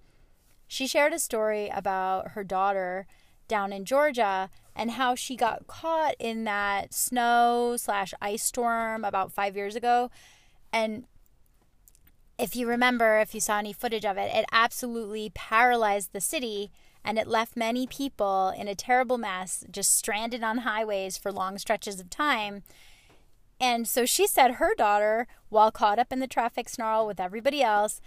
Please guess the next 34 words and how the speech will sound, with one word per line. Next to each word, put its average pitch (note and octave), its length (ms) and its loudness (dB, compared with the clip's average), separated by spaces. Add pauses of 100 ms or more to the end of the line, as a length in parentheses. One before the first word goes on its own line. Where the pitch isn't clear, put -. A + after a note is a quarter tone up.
(320)
that - 120 -2
she - 260 -4
wasn't C#4 400 4
suffering G#3 760 -2
because G#3 340 -4
she G3 240 -8
was F3+ 160 -10
prepared. F#3+ 640 -4 (260)
She - 220 -10
had G3 260 -4
food G#3 460 -6 (640)
in G3 160 -8
her E3+ 140 -12
car. F#3+ 640 0 (300)
She A#3 200 -6
had A#3 180 2
a G#3+ 60 -2
portable A#3+ 560 0
butane G#3+ 540 -10
stove. G#3 640 -2 (320)
She C4 240 -2
had A#3 300 0
coffee. A#3+ 640 -4 (180)
<laughs> C4 180 -2
She D4+ 320 -6
had D4+ 220 2
supplies, G#3+ 640 0
not C4 160 4
just C#4 180 -6
coffee A#3+ 460 2 (240)
that G#3 120 -6
she B3+ 120 -2
was, A3+ 140 -2
tr-, - 120 -14